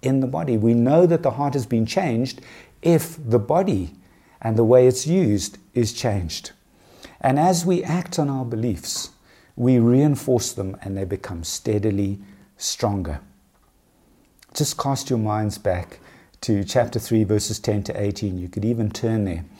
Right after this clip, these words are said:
Paul's describing there the fallen state of humans by describing the way they use their bodies. That's a significant thing. Their fallenness is expressed in the physical.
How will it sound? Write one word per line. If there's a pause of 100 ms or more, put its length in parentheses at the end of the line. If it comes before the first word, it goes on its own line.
(640)
Paul's
describing
there
the
fallen
state (200)
of
humans
by
describing (500)
the
way
they
use
their
bodies.
That's
a
significant
thing. (400)
Their
fallenness
is
expressed (180)
in
the
physical.